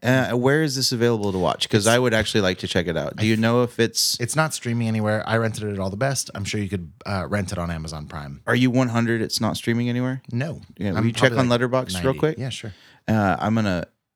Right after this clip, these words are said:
Speaker 1: marinate on a question because I would like to know a few other five-star ratings that you have. So once you're opening your letterbox,
Speaker 2: Yeah.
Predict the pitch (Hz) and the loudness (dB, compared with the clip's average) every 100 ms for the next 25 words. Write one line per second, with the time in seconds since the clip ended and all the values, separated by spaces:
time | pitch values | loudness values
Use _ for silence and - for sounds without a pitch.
0 | _ - - 98 107 104 113 110 113 113 | _ -20 -8 -6 -6 0 2 4 4 2
1 | 101 - 95 - 107 104 104 87 92 90 | 0 -2 -6 0 0 0 -4 -4 -2 -4
2 | - 104 107 95 95 90 - 90 98 95 | 0 2 2 0 -2 -2 -6 -2 0 0
3 | 92 92 92 _ _ - - _ - - | 0 -2 -6 _ _ -20 -20 _ -18 -16
4 | - 143 170 160 104 113 120 _ _ 131 | -14 -6 0 2 2 -2 -8 _ _ 0
5 | 147 113 90 92 92 _ _ _ - - | 2 2 0 -2 -6 _ _ _ 0 4
6 | 117 110 - 101 95 90 85 - - 90 | 4 4 2 2 2 -2 -4 -6 -4 -4
7 | - - 101 113 135 - 123 123 123 113 | -4 -2 2 2 2 2 4 4 0 0
8 | 104 101 98 92 90 113 165 202 | 2 2 2 2 2 0 0 -2